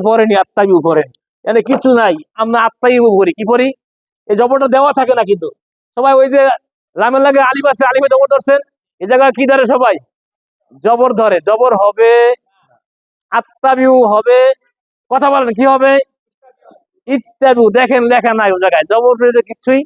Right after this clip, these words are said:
নাই। সূরা ইয়াসিনের মধ্যে, সূরা ইয়াসিনের মধ্যে এই আয়াতটা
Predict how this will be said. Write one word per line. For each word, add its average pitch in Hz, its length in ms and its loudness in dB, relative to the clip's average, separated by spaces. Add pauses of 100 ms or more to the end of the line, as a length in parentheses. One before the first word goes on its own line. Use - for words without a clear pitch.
(160)
নাই। 170 180 -4 (1200)
সূরা 214 140 2
ইয়াসিনের 247 480 0
মধ্যে, 214 200 0 (100)
সূরা 233 160 0
ইয়াসিনের 247 420 0
মধ্যে 247 220 0
এই 233 120 0 (100)
আয়াতটা 233 360 -2